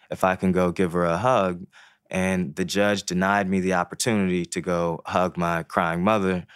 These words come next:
She ordered the bailiffs to come handcuff me, shackle my feet, and take me away. And I, I, I say that because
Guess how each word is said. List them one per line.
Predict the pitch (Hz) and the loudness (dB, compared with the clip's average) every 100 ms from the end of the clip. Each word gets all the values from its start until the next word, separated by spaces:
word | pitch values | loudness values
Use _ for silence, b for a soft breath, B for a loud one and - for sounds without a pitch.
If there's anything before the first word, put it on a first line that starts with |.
| B B _ - | B B _ -6
She | - 92 90 87 87 - | -2 0 2 0 -2 -2
ordered | 95 95 92 | 2 4 2
the | 82 | 0
bailiffs | 80 98 92 90 | 0 2 2 0
to | 87 | -2
come | - 85 | -2 -2
handcuff | - 98 95 92 90 | 0 0 2 0 0
me, | 92 | 0
shackle | 85 82 82 85 | 2 0 0 0
my | 82 | 0
feet, | - 85 | 0 0
and | 76 | 0
take | - 87 | 0 -2
me | 80 | -4
away. | 80 98 | -2 0
And | 101 | 2
I, | 104 95 B B B B B | 2 2 B B B B B
I, | 107 101 | 2 2
I | |
say | 110 - 180 | 2 2 2
that | 156 123 107 - | 4 4 2 -2
because | - 107 107 101 98 - | -4 2 4 4 2 0